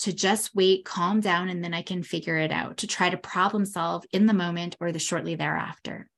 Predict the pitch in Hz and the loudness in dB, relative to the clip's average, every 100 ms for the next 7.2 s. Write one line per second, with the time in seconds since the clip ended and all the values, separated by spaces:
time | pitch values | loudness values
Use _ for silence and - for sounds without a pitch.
0 | _ _ _ _ - - _ _ _ _ | _ _ _ _ -20 -20 _ _ _ _
1 | - - 220 277 311 240 - 226 208 233 | -6 6 8 10 8 6 6 4 6 8
2 | 233 190 208 226 - 190 - - 247 247 | 8 6 2 0 2 0 -2 -2 -2 -2
3 | - - 185 180 - 208 240 - 175 - | -4 -2 -2 0 0 2 2 -2 -8 -8
4 | - 190 214 208 190 165 156 175 - _ | 0 4 4 2 -2 -4 -4 -8 -14 _
5 | _ _ _ - 180 240 - - - 220 | _ _ _ -2 2 2 0 -4 0 0
6 | 214 226 254 240 - 240 - - - 247 | 2 2 4 2 2 0 -2 -8 0 2
7 | 269 - | 2 0